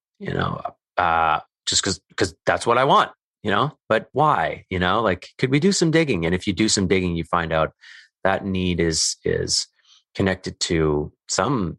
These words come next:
unmet need in childhood or, or some, you know, deep part of you. And it's just kind of running the show. It's just there, right? Why do you, why are you attracted to the men or the women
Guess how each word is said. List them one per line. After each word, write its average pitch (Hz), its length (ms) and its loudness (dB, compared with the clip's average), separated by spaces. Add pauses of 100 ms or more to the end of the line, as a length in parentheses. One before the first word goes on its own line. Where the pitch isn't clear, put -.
(120)
unmet 85 340 -2
need 85 240 -2
in 73 80 -4
childhood 92 540 -2
or, 80 100 -4
or - 300 -12
some, 90 420 -2 (480)
you 90 80 -6
know, 80 100 -4 (160)
deep 104 220 0
part 127 240 0
of - 60 -2
you. - 200 -4 (400)
And 98 120 0
it's 95 160 0
just 131 120 2
kind 113 160 -2
of 87 120 -6
running 87 360 -2 (440)
the 120 60 0
show. 82 260 2
It's 78 100 -8
just 113 160 0
there, 101 460 0
right? 95 220 0 (320)
Why 110 180 2
do 147 80 -2
you, 113 80 -2
why 107 120 2
are 98 60 2
you 123 140 2
attracted 113 560 -2
to 98 340 2 (320)
the 98 80 0
men 101 400 0
or 98 200 0
the 92 80 0
women 95 520 0